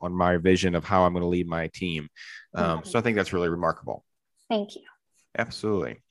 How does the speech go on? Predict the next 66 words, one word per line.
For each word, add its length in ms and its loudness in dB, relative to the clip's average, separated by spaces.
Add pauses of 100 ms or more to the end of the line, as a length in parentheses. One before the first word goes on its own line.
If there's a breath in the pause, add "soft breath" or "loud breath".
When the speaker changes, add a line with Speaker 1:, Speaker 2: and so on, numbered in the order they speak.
(400 loud breath)
Speaker 1:
Talk 220 4
to 80 4
us 100 2
about, 600 4
um, 360 2
you 60 0
know, 160 4
over 140 2
your 140 4
career, 720 4
have 140 -6
there 140 2
been 160 0
any 160 2
books 600 2
or 420 6 (360 loud breath)
really, 380 4
you 100 4
know, 80 4
you 200 4
already 160 6
mentioned 340 2
a 40 0
boss, 420 4
but, 200 -2
uh, 60 -2 (360)
a 40 2
person 320 4
that 100 0
kind 100 0
of 80 -2
shaped 300 2
your, 320 2
shaped 420 0
your, 300 4 (140)
your 160 0 (140)
vision 320 4
of 100 2
your 120 4
career, 520 2 (280 loud breath)
but 60 0
has 80 4
there 80 2
been 140 2
any 100 2
books 300 4
or 40 0
podcasts 600 2
or 20 -4
anything 180 -4
along 200 -2
the 40 -2
lines 280 2
that 100 -4
you've 220 2
read 260 8
that 120 6
have 100 4
really 160 6
kind 160 0
of 20 -2
helped 160 2
shape 220 -2
that 100 4
as 100 0
well? 300 2